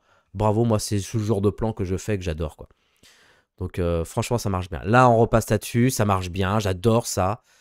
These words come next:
Tac, tac. C'est, c'est, franchement, c'est très, très beau, Guillaume. C'est, euh, c'est vraiment très, très, très, très bien réussi. Dites-moi ce que vous en pensez dans l'espace commentaire, si vous êtes d'accord avec moi. Voilà, c'est, euh, ça marche super bien, bien.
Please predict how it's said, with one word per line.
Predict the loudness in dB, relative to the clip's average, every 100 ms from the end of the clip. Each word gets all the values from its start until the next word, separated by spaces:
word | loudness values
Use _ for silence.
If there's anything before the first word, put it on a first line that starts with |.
| _ _ _ _ _
Tac, | 0 2 2 0 -8 _
tac. | 2 4 2 -2 _
C'est, | -12
c'est, | -4 -4
franchement, | 2 2 4
c'est | 2 0
très, | -2 2 2
très | 4 0
beau, | 2
Guillaume. | 0 -2 -2
C'est, | -2 -2 -2
euh, |
c'est | -4 -6
vraiment | -4 -2 -2 -4 _ _ -20
très, | -6 -2 -2
très, | -2 -6
très, | -4 -8
très | -4
bien | -4 -2
réussi. | -4 -8 -10
Dites-moi | -10 -12
ce | -12
que | -10
vous |
en | -8
pensez | -8 -6
dans |
l'espace | -6 -6 -10
commentaire, | -10 -8 -8
si |
vous | -6
êtes | -6
d'accord | -6 -8
avec | -10 -6
moi. | -8 -8 -20 -20 -20 -20 _
Voilà, | -6 -6
c'est, | -8 2 4 6
euh, | 4 4 2 0 -2
ça | 2
marche | 4 4
super | 2 6 6
bien, | 4 -2
bien. | -4